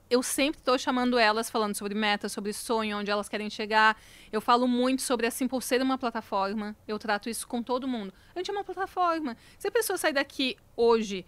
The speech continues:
pra outro lugar, tomara que ela ganhe mais, que ela seja ainda mais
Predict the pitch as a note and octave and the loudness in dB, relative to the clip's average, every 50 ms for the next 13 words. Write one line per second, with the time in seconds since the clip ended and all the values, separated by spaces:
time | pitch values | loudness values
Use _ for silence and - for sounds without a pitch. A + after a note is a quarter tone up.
0 | - - - - - C#4 C#4 A#3+ A3 A3 - F#3+ G3 F#3 F3+ G#3 G#3+ A#3 B3 A#3+ | -16 -20 -20 -8 0 2 4 4 4 0 -2 -6 -8 -4 2 4 6 6 6 4
1 | A3 - - _ _ _ _ _ - - - C#4+ C#4 C#4+ D4 D#4 - D#4+ D4 D4 | 2 -2 -8 _ _ _ _ _ -20 -12 -8 -4 -2 -2 -4 -4 -4 -4 -4 -2
2 | C#4 C#4 C#4+ D4 C#4+ C4 B3+ B3+ C4 C#4 - - - A#3+ A#3+ A#3 - - B3 C4 | -2 -2 -4 -2 -2 0 2 2 2 0 -2 -4 -2 -2 -2 -2 0 0 0 2
3 | B3 B3+ B3+ B3+ B3+ C4+ C4 B3 B3 A#3+ B3+ B3+ | 2 0 0 0 -2 -4 -2 0 0 0 0 -2